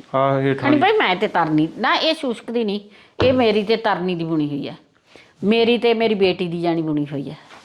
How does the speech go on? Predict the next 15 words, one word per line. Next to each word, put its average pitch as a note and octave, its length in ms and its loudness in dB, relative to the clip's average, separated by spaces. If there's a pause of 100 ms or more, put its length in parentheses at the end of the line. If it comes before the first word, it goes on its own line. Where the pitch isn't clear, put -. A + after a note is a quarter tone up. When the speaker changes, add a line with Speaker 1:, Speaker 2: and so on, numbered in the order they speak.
(800)
Speaker 2:
ਭੈਣ A#3+ 300 0
ਦੀ, F#3 120 -2
ਤੁਹਾਡੀ E3+ 320 -2
ਦੀ। A3 360 0 (760)
Speaker 1:
ਆਹ C3 60 -6
ਥੱਲੇ B2 380 -4
ਕੀ A#2+ 220 -8
ਆ? A#2+ 100 -6
Speaker 2:
ਉਹਨੂੰ G#3+ 300 4
ਦਰੀਆਂ F3 280 2
ਬੁਣਨਾ E3 280 2
ਸਿਖਾਇਆ D#3 360 -4
ਸੀ - 160 -12
ਜਦ। C#3 180 -6 (580)
ਇਹ, C4+ 340 2